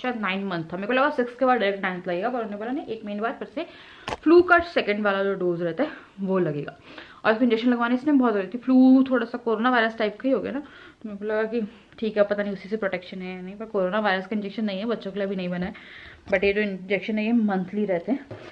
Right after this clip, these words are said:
तो ये report maintain करनी बहुत, बहुत, बहुत ज़रूरी होती है। तो मैं इसको रख रही हूँ, तो सारे injections जो इनमें timely लगवा लेते हैं। अब बस ये हो रहा है, तो feed कर रहा है, राजा feed करा रहे हैं उसे,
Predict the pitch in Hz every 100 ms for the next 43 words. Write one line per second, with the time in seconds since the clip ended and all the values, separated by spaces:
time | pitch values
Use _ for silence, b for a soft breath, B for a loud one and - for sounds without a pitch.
0 | B B B - 202 190 220 220 B B
1 | B _ 180 - 180 180 196 196 185 175
2 | 190 185 180 202 B B B _ _ 226
3 | 240 262 208 190 196 202 - 185 196 175
4 | 175 175 175 175 180 175 B B B B
5 | B B B - 202 220 - 226 202 B
6 | 175 185 180 220 226 208 220 262 262 190
7 | 190 226 196 208 208 202 202 226 220 208
8 | 214 202 208 220 214 B B B B 208
9 | 185 196 214 196 180 185 190 185 214 202
10 | 196 196 180 185 185 180 208 214 466 480
11 | - 494 - - - _ _ _ - 175
12 | 175 - 170 B B - 240 233 247 247
13 | 202 196 311 190 285 202 160 185 165 156
14 | 165 180 320